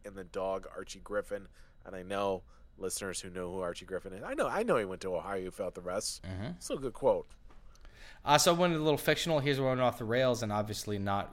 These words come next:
Speaker 2: reading the email's question. Clearly,
Speaker 1: Yeah,
Speaker 2: uh,
Speaker 1: that's fine.
Speaker 2: "Clear eyes, full
Speaker 1: That's my
Speaker 2: hearts."
Speaker 1: turf.
Speaker 2: "Clear eyes, full hearts can't lose."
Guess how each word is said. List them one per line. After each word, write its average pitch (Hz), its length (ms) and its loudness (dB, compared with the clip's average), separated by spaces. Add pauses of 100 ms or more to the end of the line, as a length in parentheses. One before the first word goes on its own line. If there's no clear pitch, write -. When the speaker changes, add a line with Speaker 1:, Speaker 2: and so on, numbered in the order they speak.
Speaker 2:
reading 98 300 -4
the 85 180 -8
email's 92 300 -2
question. - 720 -6 (540)
Clearly, 156 360 8
Speaker 1:
Yeah, 127 180 8
Speaker 2:
uh, - 20 12
Speaker 1:
that's 131 140 10
fine. 95 180 2 (180)
Speaker 2:
"Clear 185 300 8
eyes, 180 220 10
full 170 240 4
Speaker 1:
That's 175 120 8
my 180 80 12
Speaker 2:
hearts." 208 240 10
Speaker 1:
turf. 107 320 6 (320)
Speaker 2:
"Clear 220 200 10
eyes, 208 140 12
full 214 180 8
hearts 202 240 8
can't 170 200 6
lose." 165 520 4